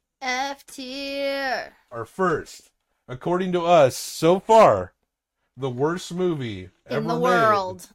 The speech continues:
Speaker 1: <laughs>
Speaker 2: is Thor, Love and Thunder. A whopping
Speaker 1: Two.
Speaker 2: two out of ten humps. You hate to see it.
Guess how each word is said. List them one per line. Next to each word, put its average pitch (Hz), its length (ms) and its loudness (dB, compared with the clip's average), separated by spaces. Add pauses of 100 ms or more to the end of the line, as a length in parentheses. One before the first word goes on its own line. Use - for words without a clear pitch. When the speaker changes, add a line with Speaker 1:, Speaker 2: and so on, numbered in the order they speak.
Speaker 1:
<laughs> - 720 -6
Speaker 2:
is 370 100 -6 (200)
Thor, 104 480 -4 (260)
Love 127 340 -8
and 120 340 -10 (420)
Thunder. 113 500 -8 (340)
A 110 80 -10
whopping 107 760 -8 (1700)
Speaker 1:
Two. 220 260 -18 (460)
Speaker 2:
two 127 300 -8 (1080)
out 110 140 -10
of 98 160 -16
ten 98 480 -8 (880)
humps. - 720 -8 (180)
You 104 140 -10
hate 101 200 -8
to 98 80 -18
see 82 280 -18
it. 85 100 -20